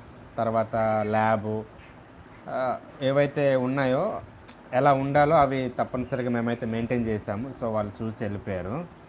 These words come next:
ఆ, జాగ్రత్త చేసుకోండి అని చెప్పేసి వెళ్ళిపోయారనమాట. మన దగ్గర ఆఫీసర్స్ వస్తున్నారంటే కొంత భయం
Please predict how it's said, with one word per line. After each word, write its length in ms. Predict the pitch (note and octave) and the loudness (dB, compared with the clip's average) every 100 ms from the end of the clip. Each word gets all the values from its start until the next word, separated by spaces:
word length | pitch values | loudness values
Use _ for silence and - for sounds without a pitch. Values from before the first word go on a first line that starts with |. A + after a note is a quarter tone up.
| - - - - - - - A2 | -20 -20 -20 -20 -20 -20 -12 -8
ఆ, 60 | G#2+ | -2
జాగ్రత్త 540 | G#2+ G#2+ A2 A2 G2+ | 0 2 0 -4 -6
చేసుకోండి 460 | G#2+ G#2 - G#2 G2+ | -6 -6 -6 -6 -6
అని 120 | G2 | -6
చెప్పేసి 680 | F#2+ G#2 - B2+ A2+ G#2 G2 - - - - G#2+ | -8 -10 -10 -8 -8 -8 -12 -18 -20 -20 -12 -8
వెళ్ళిపోయారనమాట. 720 | G2+ - G2+ F#2 F2+ F2 F#2 B2 C#3+ - - - - - - - - - - - - - - - - - - - - - - - - - - - A2+ | -8 -6 -6 -4 -6 -8 -8 -10 -10 -18 -20 -20 -18 -16 -16 -18 -20 -20 -20 -20 -20 -20 -20 -20 -20 -20 -20 -20 -20 -18 -20 -20 -20 -20 -20 -8 -4
మన 140 | A2+ | -2
దగ్గర 220 | A#2 A#2+ | 0 2
ఆఫీసర్స్ 560 | A#2+ A2 A2+ A#2+ B2 - | 4 4 2 -2 -4 -2
వస్తున్నారంటే 640 | A2+ G#2+ A#2+ A#2 A2+ A2 | -4 -4 -2 0 0 -4
కొంత 320 | - G#2+ G#2 | -6 -6 -6
భయం 320 | G#2 G2+ G#2 | -4 -2 -2